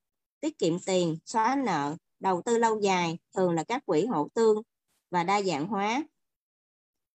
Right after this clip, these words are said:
Cuối chiều hôm đó, Donald và tôi chia sẻ việc không tập trung vào tiền, vào tiết kiệm tiền như thế nào. Thực tế, cả hai đều nợ hàng triệu đô la,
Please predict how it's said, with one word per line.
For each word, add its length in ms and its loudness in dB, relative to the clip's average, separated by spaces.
Cuối 200 2
chiều 200 4
hôm 200 -2
đó, 360 0
Donald 400 -2
và 160 -6
tôi 200 -2
chia 240 0
sẻ 260 -2
việc 280 0
không 220 0
tập 140 -4
trung 240 0
vào 280 2
tiền, 220 -2
vào 160 0
tiết 180 -4
kiệm 180 2
tiền 280 4
như 100 2
thế 140 0
nào. 380 2
Thực 220 -6
tế, 380 4
cả 160 0
hai 320 0
đều 160 0
nợ 260 0
hàng 320 -4
triệu 220 0
đô 160 0
la, 300 4